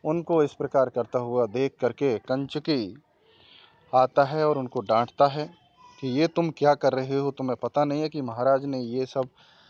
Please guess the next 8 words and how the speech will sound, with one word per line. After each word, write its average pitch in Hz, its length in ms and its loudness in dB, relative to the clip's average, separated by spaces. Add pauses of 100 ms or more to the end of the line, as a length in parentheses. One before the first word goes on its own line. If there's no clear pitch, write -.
(380)
अम, 117 300 0
ब-, 120 160 2
बसंत 131 380 -4
उत्सव 135 300 -4
बंद 131 460 -2
कर 135 160 2
रखा 139 280 -2
है 143 300 4